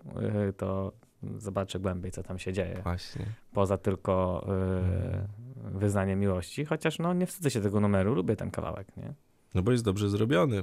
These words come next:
Speaker 2: bo ty jesteś też, byłeś, nie wiem, jak to jest teraz, ale ja cię zawsze kojarzyłem z takim gościem, który lubi posiedzieć w studiu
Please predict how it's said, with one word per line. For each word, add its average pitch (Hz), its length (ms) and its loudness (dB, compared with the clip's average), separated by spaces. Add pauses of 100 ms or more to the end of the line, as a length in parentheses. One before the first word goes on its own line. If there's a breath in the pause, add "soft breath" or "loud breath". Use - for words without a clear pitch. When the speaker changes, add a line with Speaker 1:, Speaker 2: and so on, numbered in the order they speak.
(140)
Speaker 2:
bo 98 240 2
ty 104 100 0
jesteś 98 280 0
też, - 160 -6 (380)
byłeś, 101 460 4
nie 90 80 4
wiem, 87 120 2
jak 85 100 0
to - 100 -4
jest 87 120 -4
teraz, 85 300 4
ale 87 200 -2 (540 loud breath)
ja 98 100 0
cię 107 120 -2
zawsze 107 240 0
kojarzyłem 92 400 4
z - 40 -10
takim 92 240 0
gościem, 92 340 2
który 95 200 -2
lubi 95 220 -2
posiedzieć 90 440 -2
w - 80 -8
studiu 92 500 2